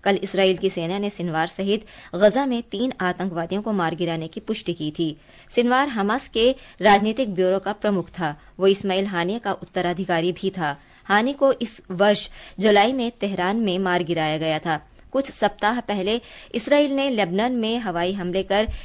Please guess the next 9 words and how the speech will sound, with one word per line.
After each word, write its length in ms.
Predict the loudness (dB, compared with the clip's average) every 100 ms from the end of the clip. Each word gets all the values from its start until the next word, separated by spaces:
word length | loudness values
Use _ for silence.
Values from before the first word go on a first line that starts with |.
| -4
हिजबुल्लाह 440 | -4 0 2 2 0
प्रमुख 360 | -2 -2 -2 -2 -2 -4 -8
हसन 320 | -4 -2 -2
नसरल्ला 420 | -2 -4 -2 -2 -2
को 140 | -2 0
भी 180 | 0
मार 240 | 0 0 0
गिराया 300 | -2 -2 -2
था। 220 | -2 -4